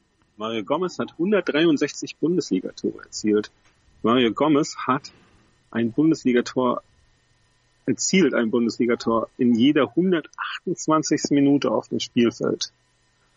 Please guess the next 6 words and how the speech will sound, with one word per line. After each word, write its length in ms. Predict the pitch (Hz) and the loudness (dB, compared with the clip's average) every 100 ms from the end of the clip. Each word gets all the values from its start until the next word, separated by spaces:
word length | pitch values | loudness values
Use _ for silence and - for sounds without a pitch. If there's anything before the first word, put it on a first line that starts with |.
| _ - | _ -8
Eine 100 | 117 | -2
bessere 340 | 170 - 156 | -2 2 -2
Quote 360 | - 165 160 120 | 2 0 2 0
gibt 280 | 160 - | -2 -2
es 320 | 135 143 - - _ _ _ _ _ | -2 -2 -6 -12 _ _ _ _ _
kaum. 420 | - 104 101 98 | -4 0 0 -2